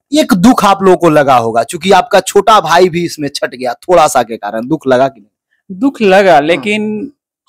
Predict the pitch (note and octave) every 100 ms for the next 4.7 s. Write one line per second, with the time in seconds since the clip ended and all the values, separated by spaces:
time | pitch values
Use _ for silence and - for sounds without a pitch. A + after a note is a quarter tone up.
0 | - F#3 F#3+ A3 A3 A3 A3+ A3+ F#3+ G3+
1 | - A3 G3 G3+ G#3+ G#3 G#3 G3+ G3+ G3+
2 | F3+ G3+ G#3 G#3 F#3+ F#3+ G3 G3+ G3 D#3
3 | F3 G#3 F3 F#3+ G3+ F3+ F3 F#3 F#3 F#3+
4 | F#3 F3 F3 F3 D#3+ D#3+